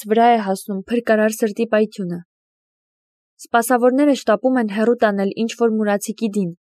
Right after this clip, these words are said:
Մուրացիկ, որի գրպանում կա մի փաստաթուղթ, որ համաձայն աշխարհիս բոլոր օրենքների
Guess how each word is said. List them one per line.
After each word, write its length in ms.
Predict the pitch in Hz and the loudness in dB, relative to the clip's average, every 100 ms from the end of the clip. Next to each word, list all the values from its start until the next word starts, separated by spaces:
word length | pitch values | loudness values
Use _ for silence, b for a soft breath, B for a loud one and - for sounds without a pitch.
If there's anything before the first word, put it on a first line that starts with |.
| _ _ _ _ _ _ _ - | _ _ _ _ _ _ _ -4
Մուրացիկ, 600 | 233 254 262 330 311 220 | 2 2 2 0 0 2
որի 160 | 240 233 | 2 4
գրպանում 400 | 240 247 262 294 | 2 2 0 2
կա 140 | 277 247 | 0 0
մի 100 | 240 | -2
փաստաթուղթ, 720 | 240 240 254 247 202 180 - _ _ _ _ | -4 -2 0 -2 -4 -8 -12 _ _ _ _
որ 160 | 214 233 | 0 2
համաձայն 480 | 220 214 214 233 226 - | 2 2 2 2 0 -2
աշխարհիս 500 | 208 208 220 214 196 | -4 -2 0 0 0
բոլոր 360 | - 214 214 - | 0 2 2 2
օրենքների 580 | 185 185 180 214 220 | -2 -2 -4 -4 -4